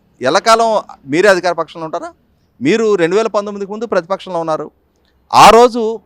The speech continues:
ప్రజా పోరాటాల ద్వారా రెండు వేల పంతొమ్మిదిలో అధికారం చేజిక్కించుకున్నారు. ఇవాళ మీకు వ్యతిరేకంగా ప్రతిపక్షాలు పోరాటం చేస్తున్నాయి. ప్రతిపక్ష పాత్ర పోషించడమే ఒక నేరంగా,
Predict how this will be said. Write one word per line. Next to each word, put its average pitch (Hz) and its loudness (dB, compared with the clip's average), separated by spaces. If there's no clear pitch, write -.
ప్రజా 165 6
పోరాటాల 214 0
ద్వారా 202 2
రెండు 165 -6
వేల 208 -6
పంతొమ్మిదిలో 190 -4
అధికారం 170 -4
చేజిక్కించుకున్నారు. 147 -10
ఇవాళ 226 8
మీకు 208 0
వ్యతిరేకంగా 240 2
ప్రతిపక్షాలు 208 -4
పోరాటం 180 -4
చేస్తున్నాయి. 151 -4
ప్రతిపక్ష 170 0
పాత్ర 233 2
పోషించడమే 214 -2
ఒక 214 -8
నేరంగా, 185 -6